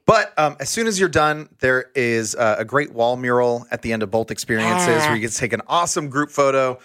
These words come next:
Speaker 1: you know, great team photo there. Um, there's, there's photo ops all over the building. I mean,
Speaker 2: Yeah.
Speaker 1: the, the theater itself has been decorated so cool.
Speaker 2: Beautiful.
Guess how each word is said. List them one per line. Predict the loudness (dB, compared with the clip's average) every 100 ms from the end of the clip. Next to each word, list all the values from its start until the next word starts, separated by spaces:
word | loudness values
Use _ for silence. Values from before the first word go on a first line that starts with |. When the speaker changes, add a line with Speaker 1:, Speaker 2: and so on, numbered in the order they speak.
| -20 _ _
Speaker 1:
you | -6
know, | -6
great | -2 -2 -2
team | -6 -8
photo | -2 0 0
there. | 2 2 0 -6 _
Um, | -4 -4
there's, | -2 -8 -10 -20 -20
there's | -16 -16
photo | -4 0 0
ops | -2 -2
all | 0 2 2
over | 0 0
the | -4
building. | -2 -2 -2 -2
I | 2
mean, |
Speaker 2:
Yeah. | 2 2
Speaker 1:
the, | 0
the | -2
theater | -2 -2 0
itself | -2 0 -2 -2
has | -8
been | -6
decorated | -6 -2 -2 -2 -2
so | -6
cool. | -6 -4 -4
Speaker 2:
Beautiful. | -2 -4 -2 -2